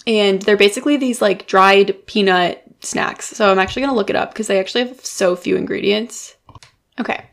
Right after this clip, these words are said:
Yeah, so there are only four ingredients, and it is corn grits, peanut paste, palm oil, and salt.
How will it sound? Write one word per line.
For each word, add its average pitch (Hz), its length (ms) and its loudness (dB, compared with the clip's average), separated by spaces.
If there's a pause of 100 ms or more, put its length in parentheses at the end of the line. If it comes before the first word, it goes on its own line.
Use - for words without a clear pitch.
(300)
Yeah, 254 160 -4
so - 120 -8
there 202 120 0
are - 40 -2
only 220 200 -2
four 220 340 0
ingredients, 190 680 -2
and 202 120 -2
it 190 100 -2
is 185 220 -2
corn 240 420 -2
grits, 277 420 -4 (120)
peanut 226 380 0
paste, 208 540 0
palm 190 420 -2
oil, 202 400 0
and 190 140 -6
salt. - 580 -2